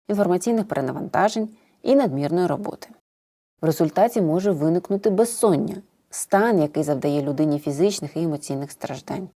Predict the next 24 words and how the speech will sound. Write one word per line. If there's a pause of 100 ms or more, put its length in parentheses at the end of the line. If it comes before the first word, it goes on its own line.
(380)
Недосипання
і
безсоння
мають
суто
негативний
вплив
на
функціональний
стан
будь-якої
людини. (480)
Якщо
людина
тривалий
час
не
досипає (240)
або
дві-три
доби
взагалі
не
спить,